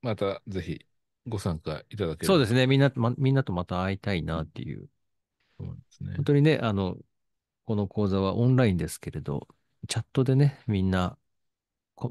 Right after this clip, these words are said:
Speaker 2: コメントくれたりするので、なんかこう、顔が見えてる感じが非常にしてですね。
Speaker 1: 確かに。うん。
Speaker 2: 多分参加してる方も横のつながりっていうのを感じてらっしゃると思うので。
Speaker 1: ね、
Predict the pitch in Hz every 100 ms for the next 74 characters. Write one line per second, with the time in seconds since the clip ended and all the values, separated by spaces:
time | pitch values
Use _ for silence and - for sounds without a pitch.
0 | 110 101 95 90 101 95 90 - 85 87
1 | 85 78 82 101 - - - - 151 156
2 | 156 165 160 107 80 - 78 78 76 104
3 | 131 147 131 - - - - - _ _
4 | _ _ - 95 - 80 135 - _ -
5 | 98 90 85 131 117 160 147 175 147 139
6 | 135 92 85 - 120 113 - 117 110 110
7 | 117 85 - 92 92 - 98 - 98 -
8 | 80 80 78 - 143 190